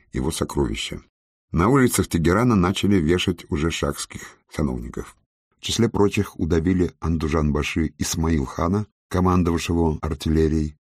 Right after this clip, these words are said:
которая расстреляла парламент. Шестнадцатого июля тысяча девятьсот восьмого года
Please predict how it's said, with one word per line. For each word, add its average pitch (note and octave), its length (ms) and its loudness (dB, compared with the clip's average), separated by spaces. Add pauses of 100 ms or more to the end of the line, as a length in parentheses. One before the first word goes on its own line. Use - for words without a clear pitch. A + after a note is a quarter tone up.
которая G2+ 360 4
расстреляла D#2 560 0
парламент. C2 680 -6 (260)
Шестнадцатого G#2+ 680 2
июля F#2+ 340 4
тысяча - 300 0
девятьсот F2 280 0
восьмого D2+ 340 -2
года A2+ 320 2